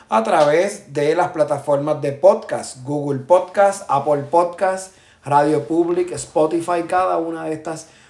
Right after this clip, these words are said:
plataformas que son importantes para seguir transmitiendo el mensaje de la palabra de Dios, una palabra de libertad, una palabra de paz, una palabra de unción, y eso es importante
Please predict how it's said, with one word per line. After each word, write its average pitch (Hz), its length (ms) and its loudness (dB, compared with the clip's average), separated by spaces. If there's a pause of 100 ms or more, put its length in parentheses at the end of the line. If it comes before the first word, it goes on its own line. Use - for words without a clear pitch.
(120)
plataformas 143 680 -6
que 135 100 -14
son 139 220 -8
importantes 135 840 -6
para 127 260 -8
seguir 131 360 -10
transmitiendo 131 840 -6 (240)
el 135 140 -6
mensaje 131 520 0
de 139 100 4
la 131 120 -2
palabra 131 520 0
de 123 120 -2
Dios, 127 480 -6 (260)
una 135 280 -6
palabra 135 480 0
de 135 100 -4
libertad, 131 680 0 (380)
una 131 240 -6
palabra 135 480 -2
de 135 180 -4
paz, 180 520 -2 (300)
una 131 240 -4
palabra 139 500 -2
de 139 260 -4
unción, 123 1200 -8
y 127 240 -6
eso 131 340 -4
es 127 320 -6
importante 123 1000 -8